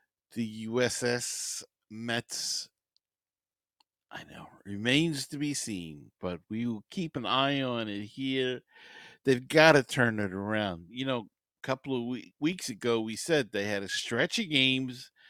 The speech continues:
against the so-called weak teams that they should be cleaning up and should be able to straighten out, uh,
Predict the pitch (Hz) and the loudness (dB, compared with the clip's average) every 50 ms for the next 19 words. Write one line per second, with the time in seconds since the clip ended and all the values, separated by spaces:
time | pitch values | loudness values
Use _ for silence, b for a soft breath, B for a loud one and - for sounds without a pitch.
0 | b b b 117 110 95 107 123 117 110 101 - - - 113 - - - 143 131 | b b b -6 -6 -2 2 2 2 2 0 -4 -8 -6 -6 -4 0 4 4 4
1 | 131 - - - 156 139 127 123 120 117 110 110 110 113 143 185 214 220 190 - | 4 2 0 2 4 6 8 8 6 6 4 2 0 2 6 6 6 6 4 0
2 | - - 139 123 110 104 95 92 95 101 101 101 - - - _ _ b b b | -8 -6 -4 -4 -2 -2 -4 -6 -6 -8 -12 -14 -18 -20 -20 _ _ b b b
3 | b b b _ - 123 117 - 123 117 117 107 - - 147 143 127 135 131 120 | b b b _ -4 -4 -2 0 0 0 2 2 4 6 4 4 4 2 -4 -4
4 | - - - 143 135 127 123 123 120 110 104 104 101 101 95 - _ _ b b | -4 -4 -2 0 0 2 2 0 -2 -2 0 2 4 4 2 2 _ _ b b
5 | b b b b b b - 107 101 98 - - - - - - 156 151 151 131 | b b b b b b -8 -8 -4 -4 -4 -2 -2 -2 2 4 6 4 4 2
6 | 113 - 127 120 120 120 120 107 107 98 - - - - 123 117 107 101 - _ | -2 -2 2 4 4 4 4 2 -2 -6 -6 -6 -4 -2 0 0 0 0 -4 _
7 | - 92 92 90 87 90 87 - - _ _ b b b b b b b b b | -6 -2 0 0 2 0 -2 -4 -10 _ _ b b b b b b b b b
8 | b b b b _ 90 85 85 82 82 80 82 82 80 78 | b b b b _ -4 -4 -2 -2 -2 -2 -2 -2 -4 -4